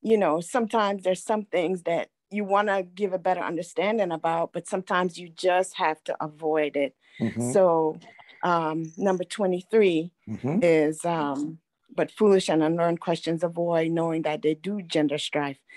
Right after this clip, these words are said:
Speaker 2: Mm-hmm.
Speaker 1: And the servant of the Lord must not strife, but be gentle unto all men, apt to teach and patient."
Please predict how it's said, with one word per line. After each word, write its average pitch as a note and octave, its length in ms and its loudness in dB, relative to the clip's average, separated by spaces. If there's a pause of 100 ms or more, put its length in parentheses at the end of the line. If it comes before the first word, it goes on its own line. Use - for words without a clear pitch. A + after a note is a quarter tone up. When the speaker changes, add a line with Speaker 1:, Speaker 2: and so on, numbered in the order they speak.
Speaker 2:
Mm-hmm. G2+ 220 -6
Speaker 1:
And D#3+ 240 6
the D#3 80 -8
servant F3+ 400 4
of D3 100 -2
the D3+ 100 2
Lord D#3 360 2
must D3 220 -4
not G3+ 240 -2
strife, D3 520 -6
but D#3+ 160 -4
be D#3 120 -4
gentle D3+ 640 -2 (440)
unto D#3+ 220 2
all F#3+ 260 4
men, D3 420 0 (220)
apt - 280 -8
to C#3+ 140 -10
teach - 480 -4
and D#3+ 180 2
patient." E3 520 -2